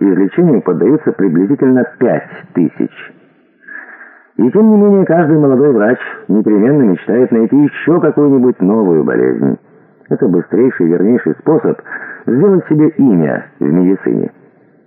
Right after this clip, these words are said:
Если уж на то пошло, куда спокойней открыть новую болезнь, чем найти средства против какой-нибудь старой. Ваш метод лечения будет исследоваться, обсуждаться, оспариваться годами,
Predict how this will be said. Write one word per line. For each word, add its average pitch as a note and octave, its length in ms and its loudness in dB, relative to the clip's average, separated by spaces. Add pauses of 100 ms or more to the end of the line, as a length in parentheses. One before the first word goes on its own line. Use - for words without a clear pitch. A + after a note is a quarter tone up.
(160)
Если A2 240 0
уж G#2+ 100 0
на G#2 120 -2
то A2+ 100 0
пошло, B2+ 400 0 (340)
куда E3 280 0
спокойней A#2+ 800 0 (240)
открыть C3 460 -2
новую A2+ 280 2
болезнь, A2 480 2
чем F2+ 220 0
найти F#2+ 340 0
средства A2+ 380 -2
против F#2+ 300 -4
какой-нибудь G2 580 -2
старой. D2+ 420 -2 (560)
Ваш G3 340 -2
метод F3+ 280 0
лечения D3 420 2
будет B2+ 240 0
исследоваться, A#2+ 840 -2 (180)
обсуждаться, G2 920 -4 (140)
оспариваться C#3+ 800 -2
годами, B2+ 520 0